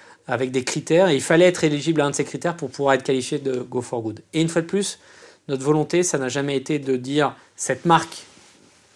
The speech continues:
est responsable », mais plutôt « ce produit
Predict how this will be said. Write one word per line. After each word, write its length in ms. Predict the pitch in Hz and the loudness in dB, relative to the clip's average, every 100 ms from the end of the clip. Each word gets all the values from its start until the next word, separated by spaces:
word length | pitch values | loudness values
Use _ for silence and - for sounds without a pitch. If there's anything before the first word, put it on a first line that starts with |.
| _ | _
est 60 | 147 | -6
responsable », 640 | 127 117 135 - 185 151 107 - - _ | -4 -4 -6 0 0 0 -8 -18 -20 _
mais 80 | 139 | -10
plutôt « 280 | 127 156 202 | -8 -4 -2
ce 120 | - | 0
produit 480 | 165 - 196 156 - | 2 4 6 4 2